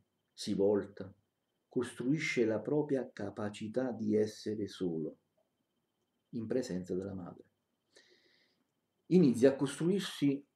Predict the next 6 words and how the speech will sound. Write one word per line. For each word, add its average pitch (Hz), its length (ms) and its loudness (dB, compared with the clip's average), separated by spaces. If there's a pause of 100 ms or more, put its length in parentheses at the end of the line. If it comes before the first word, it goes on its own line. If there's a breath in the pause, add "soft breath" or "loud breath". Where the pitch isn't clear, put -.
come 131 440 0
soggetto, 127 760 -4 (380)
disegna 110 640 2
il 107 160 -2
proprio 117 300 0
spazio, - 640 -6